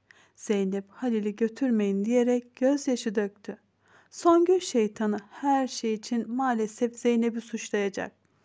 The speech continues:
Zeynep Halil'in katil olup olmadığını merak edecek. Zeynep Eren ile konuşacak. Eren Zeynep'e Halil'in Kürşat'ı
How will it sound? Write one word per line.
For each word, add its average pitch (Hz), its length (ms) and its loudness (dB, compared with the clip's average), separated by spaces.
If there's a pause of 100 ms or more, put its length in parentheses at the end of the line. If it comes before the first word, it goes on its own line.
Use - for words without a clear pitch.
(320)
Zeynep 220 520 0
Halil'in 202 420 -4
katil 240 500 -2
olup 262 320 -2
olmadığını 302 640 2 (160)
merak 220 440 -2
edecek. 190 380 -6 (680)
Zeynep 302 600 0
Eren 247 320 0
ile 247 260 0
konuşacak. 226 840 -4 (560)
Eren 226 360 2
Zeynep'e 202 580 -2 (100)
Halil'in 220 400 -2
Kürşat'ı 233 680 -2